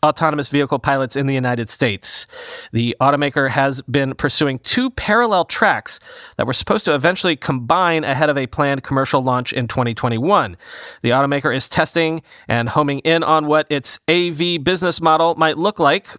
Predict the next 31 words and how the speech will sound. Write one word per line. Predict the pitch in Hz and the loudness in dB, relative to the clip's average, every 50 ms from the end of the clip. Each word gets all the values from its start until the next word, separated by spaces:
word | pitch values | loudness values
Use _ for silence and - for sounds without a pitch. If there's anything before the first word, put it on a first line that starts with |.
| - _ | -14 _
while | - 120 120 117 117 | -2 0 0 2 2
separately | - - - 156 135 - 131 - 147 175 202 226 233 - _ _ _ _ _ | 0 2 2 2 2 2 0 0 2 0 0 0 -4 -8 _ _ _ _ _
developing | - 180 165 156 160 165 175 160 | -2 2 4 4 4 4 2 0
autonomous | - 151 156 - 165 156 151 151 - - | 2 2 2 2 2 0 0 -2 -4 -2
vehicle | - 135 139 135 - 139 131 | -2 -2 -2 0 -2 -2 -2
technology. | - - 135 - - 175 196 226 214 208 170 131 120 107 80 69 - _ - - - - - - - - - - - | -2 -2 -2 0 2 2 4 4 2 2 0 -2 -4 -6 -8 -10 -14 _ -20 -20 -20 -20 -20 -20 -20 -20 -6 0 2
Argo | 180 226 233 233 214 185 | 2 2 2 2 2 2
A | 175 185 | 4 4
I, | 196 196 190 180 175 185 190 - | 6 6 6 6 4 4 0 -2
the | 151 147 156 147 143 151 | -2 0 0 0 0 0
Pittsburgh-based | - 185 180 - - 180 170 143 156 160 160 - - | -2 -2 -2 0 0 0 0 2 2 2 2 0 0
company | - 160 156 160 156 160 156 - | 0 0 0 0 0 -2 0 0
into | 147 147 139 - 151 | -2 -2 -2 0 0
which | 135 143 135 - | 0 0 -2 -2
Ford | - - 160 156 147 139 | -2 0 2 2 2 0
invested | 139 135 127 147 147 - - 135 117 | -2 0 0 0 0 0 0 -2 0
one | 123 139 147 143 | 0 0 0 2
billion | 131 139 139 135 131 | 2 0 0 0 0
dollars | 127 139 131 143 147 139 131 | 2 2 2 2 2 0 -2
in | 123 | -4
twenty | 117 - 143 135 131 | -2 -2 -2 -2 0
seventeen, | 123 - 135 123 123 - 170 160 156 | 0 -2 -2 -2 -2 -2 -2 -2 -2
is | 139 139 127 - | -2 -4 -2 -2
developing | 147 135 123 160 170 180 - 180 165 165 - - - - - - | -2 2 4 4 4 4 2 -2 -2 -4 -6 -10 -18 -20 -18 -4
the | - 170 180 | 0 0 2
virtual | 156 180 180 175 - 185 175 | 2 2 0 2 2 0 0
driver | 151 151 175 190 208 196 202 190 | 2 4 4 4 4 2 0 -2
system | - - 175 165 - - 170 156 - | 0 0 0 0 2 0 0 2 2
and | 151 151 147 | 2 0 0
high-definition | 131 - 180 175 175 170 170 - 165 160 165 165 - - 143 135 139 143 | 0 0 0 0 2 0 -2 0 0 0 0 0 0 0 -2 0 2 2
maps | 190 220 214 185 - - - - | 4 4 4 2 0 -2 -4 -4